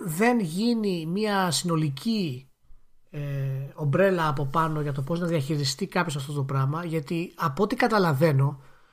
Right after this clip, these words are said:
ε, ο Κίλι το τρέχει μόνος του. Με την έννοια ότι προφανώς έχει βοηθούς, προφανώς έχει κάποιους να, να, να κάνουν κάποια πράγματα κτλ. Αλλά χορηγίες, να κλείσει με τους, ε, δημοσιογράφους, να μιλήσει με τις εταιρείες,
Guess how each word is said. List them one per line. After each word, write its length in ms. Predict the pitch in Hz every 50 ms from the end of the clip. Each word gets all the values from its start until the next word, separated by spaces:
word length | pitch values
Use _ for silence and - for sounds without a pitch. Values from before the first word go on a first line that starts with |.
| _ _ _ _ _
ε, 380 | - 175 160 156 151 151 151 -
ο 120 | - 180 151
Κίλι 260 | 135 - 196 185 196
το 100 | 202 208
τρέχει 280 | 196 202 226 196 - 208
μόνος 340 | 214 214 190 151 135 135 -
του. 120 | - - - - _ _ _ _ _ _ _ _ _ _ _ _ _ _ _ _
Με 140 | - 170 160
την 200 | 139 175 165 175
έννοια 300 | 190 190 196 208 208 202
ότι 160 | 196 202 190
προφανώς 500 | - 180 175 143 170 180 190 208 - -
έχει 180 | 170 135 135
βοηθούς, 380 | 135 131 131 123 131 - 240 214
προφανώς 440 | - 208 170 170 170 175 190 170 -
έχει 180 | 165 143 135 135
κάποιους 340 | - 160 143 139 143 135 135
να, 360 | 147 135 131 131 131 135 135
να, 240 | 135 143 135 - - - -
να 100 | 175 143
κάνουν 260 | - 165 151 151 147
κάποια 240 | 147 143 139 147 135
πράγματα 360 | 156 156 147 139 143 139 139
κτλ. 260 | 135 139 135 135 135 135 135 208 247 - - - - - -
Αλλά 280 | - 226 180 175 175 170
χορηγίες, 760 | 160 - 170 165 165 156 165 208 233 190 143 135 - - - - - - - _ _ _ _ _ _ _ _ - _ _
να 180 | 170 170 180 151
κλείσει 340 | 135 185 214 220 - -
με 100 | 214 208
τους, 260 | 196 196 185 - - -
ε, 760 | 196 190 185 185 180 180 180 175 170 165 165 165 165 165 170
δημοσιογράφους, 880 | 170 170 175 151 - 175 165 202 202 180 135 - 135 131 135 - - - - - - - _ _ _
να 160 | - 170 170 165
μιλήσει 400 | 160 165 160 175 202 196 - 202
με 60 | 214
τις 100 | 202 -
εταιρείες, 600 | 196 175 185 185 190 202 180 147 131 135 -